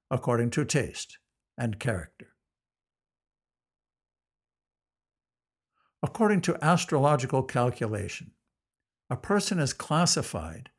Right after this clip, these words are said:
according to whether he belongs to the godly or demoniac quality.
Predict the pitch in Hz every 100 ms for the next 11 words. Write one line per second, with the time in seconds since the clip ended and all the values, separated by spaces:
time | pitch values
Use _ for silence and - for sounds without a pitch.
0 | _ _ _ 151 - - 160 151 - 139
1 | 139 147 131 135 131 127 131 117 - 123
2 | 113 117 127 147 170 202 - _ _ _
3 | _ - 131 117 151 151 170 139 107 90
4 | - _ - 123 90 71 - -